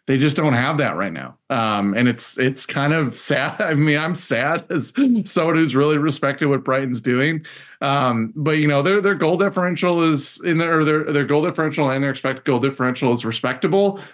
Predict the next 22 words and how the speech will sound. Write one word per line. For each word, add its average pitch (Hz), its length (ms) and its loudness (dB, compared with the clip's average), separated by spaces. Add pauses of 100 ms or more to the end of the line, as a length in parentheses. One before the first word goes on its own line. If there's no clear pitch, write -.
(100)
but 165 120 2
it's 160 160 -2
not 160 280 0
the 147 80 0
same 139 280 2
level 127 220 2
that 117 100 0
it 104 60 -2
was 110 200 -2
last 101 260 -4
season. 98 380 -4 (200)
Not 185 180 0
that 190 100 2
we, 156 200 4
we 151 320 4
probably 143 360 0
should 135 160 0
have 113 100 0
expected 127 440 -4
it 190 100 2
to 190 80 -4
be, 202 340 0